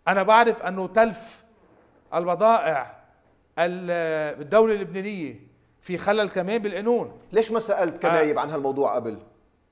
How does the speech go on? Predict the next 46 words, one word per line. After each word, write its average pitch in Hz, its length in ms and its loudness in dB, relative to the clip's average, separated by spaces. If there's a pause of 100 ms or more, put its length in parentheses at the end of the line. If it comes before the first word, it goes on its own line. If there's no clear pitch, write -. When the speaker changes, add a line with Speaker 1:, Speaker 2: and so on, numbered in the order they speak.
(320)
Speaker 2:
انت 196 160 0
Speaker 1:
ما 185 60 0
بعرف 196 160 2
Speaker 2:
بتمثلني، 277 280 2
Speaker 1:
فيه 220 60 4
أنا. 165 260 -4
Speaker 2:
انت 165 140 -2
بتمثل 185 400 -4
Speaker 1:
أنا 180 100 -2
Speaker 2:
الناس. 185 240 -2
Speaker 1:
ما 190 60 -2
عرفت، 262 280 -2
أنا 151 180 -10
بع-، 147 340 -4
معي 170 180 0
جرد 190 280 2
بالبور 185 320 -2
شو 196 120 -14
فيه؟ 247 240 -4
Speaker 2:
مجلس 202 360 0
النواب 190 300 0
ما 175 80 0
بيعرف 180 280 2
بهالموضوع 160 460 2
الخطر؟ 160 420 -2
Speaker 1:
أ-، - 180 -8
أنا 208 140 -4
شخصيًا 151 520 -10
ما 117 260 -16
بعرف. 98 260 -16
أنا 135 100 -14
انتبه، 185 320 -4 (260)
نحن 175 300 -8
من 151 120 -12
الأقليات 156 800 -8
في 147 80 -14
مجلس 139 340 -14
النواب 170 460 -8 (260)
يلي 135 180 -10
شوي 170 260 -4
شوي 190 300 -2
رح 151 160 -8
نصير 185 400 -6
قاعدين 160 340 -6
على 147 120 -4
الباب. 185 260 -4